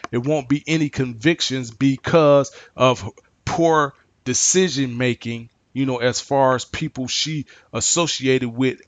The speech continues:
once upon a time in her life. That's the reason why they, they seem to not have done anything from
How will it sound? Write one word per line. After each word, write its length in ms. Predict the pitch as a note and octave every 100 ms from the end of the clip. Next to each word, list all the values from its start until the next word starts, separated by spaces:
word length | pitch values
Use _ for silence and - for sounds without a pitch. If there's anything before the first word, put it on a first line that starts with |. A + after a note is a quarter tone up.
| -
once 320 | A#2 D3 D3 -
upon 300 | - D3 C#3
a 80 |
time 360 | - C#3 C3 A#2
in 60 | A2+
her 180 | A#2
life. 400 | A#2 B2 G#2+ - _ _ _ - -
That's 300 | C#3+ D3+ -
the 120 | C#3+
reason 680 | B2+ C3+ D3+ C#3+ A#2+ B2 A#2
why 500 | C3 C3+ A#2 A2 A2+ _ _ -
they, 260 | B2+ B2+
they 360 | A#2 C3 C3 A#2
seem 400 | - D3+ C#3+ C3
to 120 | C3+
not 240 | B2 A#2+ B2
have 220 | B2 A#2+
done 200 | C3 B2+
anything 380 | A#2+ - B2 A2+
from 240 | A#2+